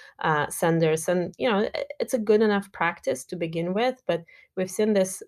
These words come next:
um, over and over again to be relatively ineffective in the longer term, and especially among employees that have to deal with external users, um, external co-,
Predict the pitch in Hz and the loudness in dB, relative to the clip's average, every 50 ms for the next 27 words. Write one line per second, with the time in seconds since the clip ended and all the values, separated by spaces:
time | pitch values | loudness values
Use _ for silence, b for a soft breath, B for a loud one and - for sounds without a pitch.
0 | _ - 170 170 165 165 165 - - 185 185 180 175 175 165 160 160 160 165 160 | _ -4 -4 -2 -2 -4 -2 0 2 2 4 2 2 0 0 -2 -2 -4 -4 -4
1 | - - 202 196 - - - 165 165 170 165 160 160 160 - 180 165 160 165 165 | -4 -4 -6 -8 -10 -14 -14 -8 -6 -4 -2 -2 -4 -4 -2 0 0 0 0 -2
2 | 165 - 170 160 160 143 - 156 135 - - 156 160 160 - 175 165 170 170 160 | -6 -8 -6 -4 -4 -2 -4 -4 -6 -4 -6 -6 -6 -6 -6 -6 -4 -2 -2 -2
3 | 156 147 147 156 175 196 214 226 - - 262 269 302 302 269 208 185 185 208 - | -2 -2 -2 -2 0 0 -2 -4 -6 -6 -6 -6 -4 -4 -4 -4 -2 -2 -4 -4
4 | - - - - - - 285 254 226 202 196 B B B B B B B B - | -4 -4 -4 -4 -2 -2 0 0 0 0 -2 B B B B B B B B -4
5 | 180 170 170 170 165 165 160 165 - 170 165 156 156 156 156 - - - - - | -2 0 0 0 0 -2 -2 -4 -4 -4 -4 -2 -4 -4 -6 -6 -6 -8 -8 -8
6 | - - 226 220 - - - 202 175 165 190 190 180 165 156 156 160 160 165 170 | -8 -8 -8 -8 -10 -10 -8 -6 -4 0 0 2 2 2 2 2 0 0 0 -2
7 | 170 - - 165 165 - - - - - - - 170 160 165 160 160 160 156 156 | -2 -2 -2 -4 -6 -10 -12 -12 -12 -10 -8 -4 -2 -2 0 0 -2 -2 -2 -4
8 | 156 151 160 165 165 160 - - - 165 165 160 160 156 156 156 156 151 - - | -6 -6 -6 -6 -6 -8 -10 -12 -8 -6 -4 -4 -2 -4 -4 -6 -6 -8 -10 -8
9 | - 160 156 156 160 156 156 151 - _ _ _ _ _ _ _ _ _ _ _ | -6 -4 -2 0 0 -2 -2 -4 -6 _ _ _ _ _ _ _ _ _ _ _
10 | _ _ - - - - - | _ _ -12 -6 -4 -4 -2